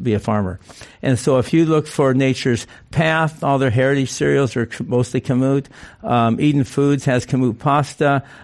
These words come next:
Bob's Red Mill has, uh, flour, grain, and, uh, crack, uh, kamut for hot cereal. And,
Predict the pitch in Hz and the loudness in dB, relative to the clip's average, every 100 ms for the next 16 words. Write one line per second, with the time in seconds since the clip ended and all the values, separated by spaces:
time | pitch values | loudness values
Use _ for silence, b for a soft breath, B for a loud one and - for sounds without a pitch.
0 | B 127 131 127 107 127 127 131 135 110 | B -2 0 0 0 0 2 2 2 2
1 | 117 113 113 107 - 113 110 104 B B | 2 2 2 0 0 2 0 -2 B B
2 | - - 143 143 147 143 143 131 107 143 | -8 0 2 2 4 4 2 0 0 0
3 | 139 135 135 113 117 117 113 110 - - | 2 2 2 0 0 2 2 -2 -4 -8
4 | 98 - - 131 127 _ - b b b | -8 -6 -2 -2 -4 _ -20 b b b
5 | 123 113 131 127 113 - 113 104 - _ | -4 0 0 0 -2 -2 -2 -2 -8 _
6 | - - 127 - 135 139 151 - b b | -6 -2 -2 -2 -2 -2 -4 -8 b b
7 | b - 123 123 120 113 | b -2 0 2 0 -2